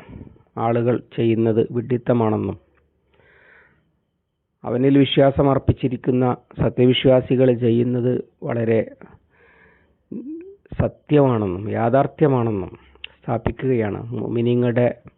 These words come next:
വിശേഷണങ്ങൾ പറഞ്ഞ ശേഷം ഇതൊക്കെ എടുത്തു പറയുന്നതിൻ്റെ താല്പര്യം എന്ന് മനസ്സിലാക്കാം. മനുഷ്യനെ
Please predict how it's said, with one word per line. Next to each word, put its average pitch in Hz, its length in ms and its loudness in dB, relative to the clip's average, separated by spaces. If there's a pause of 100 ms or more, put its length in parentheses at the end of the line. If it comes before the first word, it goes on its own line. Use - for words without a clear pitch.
(640)
വിശേഷണങ്ങൾ 120 600 2 (100)
പറഞ്ഞ 113 220 2 (120)
ശേഷം 113 320 0 (1080)
ഇതൊക്കെ 123 280 -2
എടുത്തു 113 260 0
പറയുന്നതിൻ്റെ 113 600 0
താല്പര്യം 110 440 -6 (200)
എന്ന് 110 200 -6
മനസ്സിലാക്കാം. 107 580 -8 (880)
മനുഷ്യനെ 107 360 -2